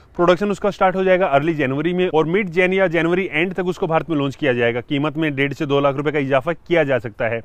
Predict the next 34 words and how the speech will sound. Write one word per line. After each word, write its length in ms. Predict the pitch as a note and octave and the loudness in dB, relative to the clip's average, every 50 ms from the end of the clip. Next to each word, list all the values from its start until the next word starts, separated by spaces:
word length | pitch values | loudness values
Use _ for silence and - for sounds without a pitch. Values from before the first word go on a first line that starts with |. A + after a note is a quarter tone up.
| - - | -8 -6
और 100 | - D#3 | -4 -2
Toyota 300 | - F#3+ F#3+ F#3+ A3 G#3+ | 2 2 2 4 4 2
Fortuner 400 | E3+ - F#3 E3+ - G#3 G#3+ G#3+ | 2 4 2 2 2 0 -2 -2
फेसलिफ्ट 500 | - - F#3+ F3+ - - F#3+ G#3 G3 - | 2 2 2 2 2 0 -6 -8 -6 -2
के 60 | - G#3 | 0 2
लॉन्च 220 | F#3 F3+ F#3 - | 2 2 2 2
के 100 | - G#3+ | 0 -2
आसपास 500 | F#3+ - D3 E3 E3+ - - A3 G#3 F#3 | 2 4 4 4 4 4 0 0 0 2
ये 60 | G#3+ | 2
लॉन्च 240 | G3+ F#3+ F#3 F#3 - | 2 2 2 0 -2
की 160 | - F#3 F#3 | -4 -4 -2
जानी 240 | E3+ F3 E3+ E3+ F3 | 0 0 2 2 2
है 120 | F3+ F3+ E3+ | 2 0 0
Skoda 380 | - - E3 D#3+ D#3+ F3 F3 | 0 2 2 4 6 6 4
की 180 | - - F#3 E3+ | 4 2 0 0
न्यू 240 | E3 E3+ F3 F3+ - - D3 | 0 0 0 -2 -2 -4 -6
Octavia 380 | C3 - - D3+ D3+ D3+ E3 | -4 0 0 0 2 0 -2
भारतीय 340 | E3 C#3+ D3 C#3 C3 D#3+ D3+ | -2 -2 -2 -2 -2 -4 -4
बाजार 300 | C#3 B2+ A#2+ B2 A#2+ B2 | -2 -2 -2 -2 -2 -2
के 160 | A#2 D3 C#3+ | -4 -6 -6
अंदर, 320 | A#2+ A2+ A2+ A#2 C#3 D3+ D3 - - - - - - C3+ | -6 -6 -6 -6 -6 -8 -8 -12 -20 -20 -20 -18 -14 -4
जो 140 | C#3 A#3 | 0 2
राइवल 260 | B3 A#3+ A3 G3 G3 F3+ | 2 2 2 2 0 -2
करेगी 340 | E3+ F3 E3+ E3 E3 F3 | -2 -2 -2 -2 -2 -2
Honda 260 | D#3+ D#3+ D#3+ D#3+ D#3+ D3 | -2 -2 -2 -2 -2 -4
Civic 360 | - - C#3+ C3+ D#3 E3+ - - | -4 -6 -4 -2 -2 -2 -4 -4
को 240 | - E3+ E3 E3+ E3 | -4 -2 -2 -2 -4
और 460 | - C3+ C#3+ C#3+ C#3+ C#3+ D3 C#3+ C3+ - - - - - - - - - - - - | -2 0 2 4 4 4 2 0 -2 -8 -16 -20 -20 -20 -20 -20 -20 -20 -20 -8 -4
Hyundai 260 | G3 G#3+ A3 A3+ A3 | -4 -2 0 -2 -2
की 80 | F#3 G#3 | 0 0
Elantra 500 | F#3 D3+ B2 B2 A#2+ G#2+ - B2+ A#2+ A2 | 0 2 0 0 -2 -2 -2 -2 -2 -2
को। 80 | G#2+ B2+ | -2 -4
दोस्तों, 300 | C3+ D3 - - F3 E3 | -6 -6 -4 -4 -4 -4
अ, 240 | D3 D#3+ - C3+ | -4 -4 -4 -4